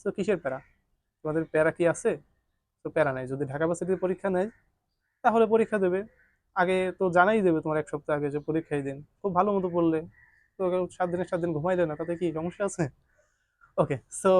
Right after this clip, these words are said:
এই ছিল তোমাদের মোটামুটি কথাবার্তা। আর শান্ত হয়ে, একটু ধীরে সুস্থে মাথাটা ঠান্ডা করে ভাবো। আর আমাকে ভাই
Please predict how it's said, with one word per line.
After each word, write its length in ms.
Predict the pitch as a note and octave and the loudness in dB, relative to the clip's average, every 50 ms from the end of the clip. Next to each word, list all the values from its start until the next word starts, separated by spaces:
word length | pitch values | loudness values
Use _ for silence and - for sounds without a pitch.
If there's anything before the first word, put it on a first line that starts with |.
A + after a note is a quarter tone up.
| F#3+ - - | 4 4 4
এই 180 | F3+ G#3 A3+ A3 - | 4 6 6 6 4
ছিল 200 | - A3 A3 A3 | 4 4 4 4
তোমাদের 300 | A3 G3+ G3 F#3 F#3 F3+ | 4 2 2 4 4 4
মোটামুটি 320 | F3 E3+ F3 E3+ D#3+ D#3+ E3 | 4 4 4 4 2 0 0
কথাবার্তা। 460 | E3 D3+ D#3 D#3+ F3 F3 F3 F3+ A3 B3 A#3+ - _ _ - C#3+ | -2 0 2 2 2 2 2 2 0 0 -2 -8 _ _ -6 -2
আর 80 | C#3 C#3+ D3 C#3+ - - | -2 0 -2 -2 -2 -2
শান্ত 220 | D#3 D3+ D3+ D3 E3+ E3 D#3+ E3 F3+ - _ _ _ _ _ | -2 -2 -2 -2 -2 -2 -2 -4 -14 -18 _ _ _ _ _
হয়ে, 260 | D3 D3 D3 F3 A3+ - _ _ _ _ _ _ _ _ | 2 2 2 2 -2 -6 _ _ _ _ _ _ _ _
একটু 160 | - - - D#3 - _ _ C3+ | -12 -8 -8 -8 -10 _ _ -4
ধীরে 180 | C3+ D3 D#3+ E3 | 0 2 2 2
সুস্থে 400 | D#3 - - D#3 - - - E3+ F3+ G3+ G#3+ _ _ _ | 0 -2 -8 -10 -10 -4 -2 -2 -2 -2 -6 _ _ _
মাথাটা 380 | C#3 B2+ C3+ C#3 - - D#3 D#3+ D#3 | -6 -2 -2 -2 -2 -2 -6 -6 -4
ঠান্ডা 240 | - D3+ C#3+ C#3+ D3 | -4 -4 -4 -4 -8
করে 160 | C#3 - D#3+ C#3+ C3+ | -4 -4 -6 -4 -4
ভাবো। 180 | C#3+ C3+ D3+ F#3+ A3 - _ _ _ _ _ _ _ - | -4 -4 -4 -6 -6 -10 _ _ _ _ _ _ _ 0
আর 180 | D3 C#3 C#3 C#3 | 2 2 2 2
আমাকে 260 | C3+ C#3+ C#3 - - | 0 -2 -2 -6 -6
ভাই 160 | C#3 C#3+ D3+ | -4 -4 -4